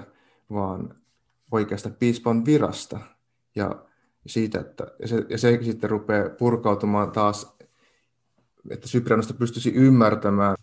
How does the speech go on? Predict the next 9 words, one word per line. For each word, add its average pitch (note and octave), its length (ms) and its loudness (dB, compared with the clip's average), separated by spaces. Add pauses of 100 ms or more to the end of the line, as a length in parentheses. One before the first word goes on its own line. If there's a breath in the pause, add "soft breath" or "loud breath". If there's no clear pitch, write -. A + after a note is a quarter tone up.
(340)
on G#2+ 140 -2
se, G#2+ 260 0
että, G#2+ 340 -4 (760)
että B2+ 140 -4
Cyprianus A#2+ 440 2
ajattelee, A2 800 0 (360)
että A2+ 340 -10 (880)
kirkko B2+ 680 0
on F#2+ 340 -6